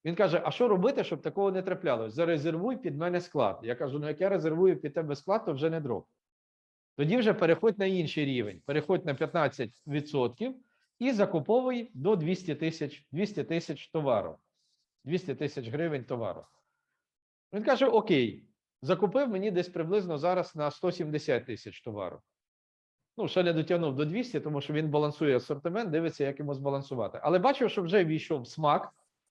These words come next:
вже почалися активні продажі. Це все відбувається, друзі, чотири дня. Чотири дня. Сьогодні у нас четвер, почалася ця вся історія в понеділок. Тобто взяв смак, розуміє, що треба розганятися, все окей, все рухається.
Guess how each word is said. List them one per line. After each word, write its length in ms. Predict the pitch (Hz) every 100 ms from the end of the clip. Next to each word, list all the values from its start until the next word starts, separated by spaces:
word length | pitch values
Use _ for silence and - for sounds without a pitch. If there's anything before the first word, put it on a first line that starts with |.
| -
вже 200 | 131 226
почалися 580 | 214 - 180 180 180 147
активні 420 | - 180 160 143
продажі. 600 | - 139 135 135 208 220 - _
Це 100 | 220
все 180 | 220 381
відбувається, 600 | 269 226 254 240 - 185
друзі, 320 | 233 233 202
чотири 320 | - 226 208
дня. 300 | 151 110 80 _ _ _ _
Чотири 360 | - - 214 175
дня. 240 | 135 104
Сьогодні 280 | - 202 196
у 60 | 190
нас 160 | 190
четвер, 400 | 185 208 254 285
почалася 460 | 170 - 185 202 170
ця 120 | 156
вся 180 | 139 151
історія 380 | 147 175 175 165
в 80 |
понеділок. 440 | 175 151 107 98 87 _ _ _ _ _ _ _
Тобто 240 | 185 180 185
взяв 340 | 165 233 151
смак, 440 | - 175 226 294 - _ _ -
розуміє, 640 | 160 208 220 240 226 170
що 180 | - 160
треба 320 | 156 165 151
розганятися, 800 | 147 135 160 160 220 247 247 220
все 340 | 165 - 214
окей, 380 | 160 139 - 254
все 220 | 254 -
рухається. 640 | 165 180 180 202 220 220